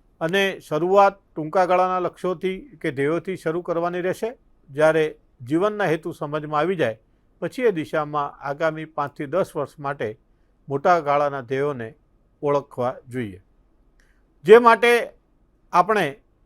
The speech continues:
લાંબા ગાળાનો ધ્યેય નક્કી થઈ જાય પછી એને બેથી ત્રણ વર્ષમાં પ્રાપ્ત કરનારા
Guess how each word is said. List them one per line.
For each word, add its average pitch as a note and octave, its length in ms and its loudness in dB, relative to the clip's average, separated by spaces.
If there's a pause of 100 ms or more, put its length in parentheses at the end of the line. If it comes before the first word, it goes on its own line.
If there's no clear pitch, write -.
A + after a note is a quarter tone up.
લાંબા F#3 280 4
ગાળાનો F3+ 380 4
ધ્યેય E3 200 -2
નક્કી E3 280 -6
થઈ F#3 200 0
જાય C#3+ 200 0
પછી D#3 320 -8
એને D#3 200 -4
બેથી D3 280 -6
ત્રણ F3+ 260 -4
વર્ષમાં E3+ 400 -6
પ્રાપ્ત D#3 260 -4
કરનારા D3 720 -6